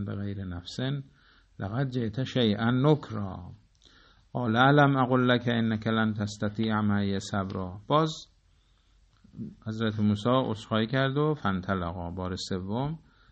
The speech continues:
حتی اذا اتیا اهل قریة استطعما اهلها فابوا ان یضیفوهما فوجدا فیها جدارا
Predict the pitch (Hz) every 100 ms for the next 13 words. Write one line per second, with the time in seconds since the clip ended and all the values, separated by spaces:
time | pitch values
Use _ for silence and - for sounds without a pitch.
0 | _ 120 127 117 95 101 104 95 101 104
1 | 120 127 127 104 101 90 95 107 127 127
2 | 135 131 92 - 104 104 95 95 90 82
3 | 101 107 110 117 131 147 - _ _ _
4 | _ 120 131 139 98 90 95 95 92 92
5 | 87 87 87 - 92 85 80 80 78 -
6 | 90 101 101 90 87 - 87 90 98 95
7 | 95 90 101 123 131 147